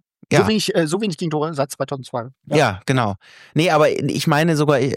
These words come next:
Speaker 1: also ihr müsst jetzt nochmal nachgucken, es kann sein, dass Bayern vielleicht weniger hat, aber wir sind auf jeden Fall aktuell, äh, die Mannschaft mit den wenigsten oder zweitwenigsten Gegentoren. Also eigentlich, ähm, passiert hinten bei uns nix.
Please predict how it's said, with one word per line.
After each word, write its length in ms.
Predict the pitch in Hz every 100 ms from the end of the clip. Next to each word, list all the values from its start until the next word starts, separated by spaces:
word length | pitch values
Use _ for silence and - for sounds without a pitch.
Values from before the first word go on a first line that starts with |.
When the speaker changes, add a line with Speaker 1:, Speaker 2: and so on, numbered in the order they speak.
| 65
Speaker 1:
also 260 | 101 139 139
ihr 160 | 101
müsst 180 | 135 175
jetzt 140 | 165
nochmal 200 | 151 139
nachgucken, 440 | 131 151 202 196 190
es 100 | 160
kann 180 | 143 139
sein, 180 | 139 147
dass 140 | 135
Bayern 640 | - 139 151 151 147 -
vielleicht 440 | - 131 123 131 127
weniger 440 | 143 220 220 196
hat, 180 | 170 180
aber 280 | - 135 127
wir 100 | 131
sind 180 | 151 151
auf 160 | 135
jeden 200 | - 147
Fall 320 | 147 127 123 131 _ _
aktuell, 720 | 127 - - - 147 180 180 - _ _ _ _ _
äh, 260 | - 127 127
die 80 |
Mannschaft 480 | 131 123 139 143 131
mit 140 | 131 123
den 160 | 123
wenigsten 420 | 123 165 165 -
oder 180 | 131 123
zweitwenigsten 720 | 120 120 131 - 120 113 -
Gegentoren. 580 | 110 117 104 - 82 82
Also 200 | - 110
eigentlich, 640 | - 131 170 165 147 - -
ähm, 380 | 123 123 127 - _ _ - - - _ _
passiert 440 | - 127 151 160
hinten 360 | - 185 226 175
bei 120 | 143
uns 260 | 123 120 -
nix. 280 | 101 -